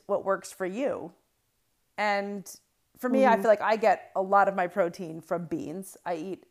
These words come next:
Speaker 1: I had beans for lunch today. I soaked a pound of beans yesterday. I cooked 'em up.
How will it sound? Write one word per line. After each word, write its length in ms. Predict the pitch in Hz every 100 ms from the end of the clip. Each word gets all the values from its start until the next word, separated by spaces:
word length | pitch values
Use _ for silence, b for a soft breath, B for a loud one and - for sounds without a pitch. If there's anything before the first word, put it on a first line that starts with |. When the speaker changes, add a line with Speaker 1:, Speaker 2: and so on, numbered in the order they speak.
| _ _ -
Speaker 1:
I 60 | 165
had 220 | 180 160
beans 240 | 170 170
for 140 | - 170
lunch 300 | 156 175 -
today. 420 | 175 170 190 202 b b b b 156
I 60 |
soaked 400 | 147 202 196 196
a 40 | 185
pound 280 | 185 185
of 80 | 170
beans 260 | 240 254 233
yesterday. 480 | 233 - 226 220 190
I 40 |
cooked 280 | - 196 196
'em 80 | 202
up. 340 | 220 214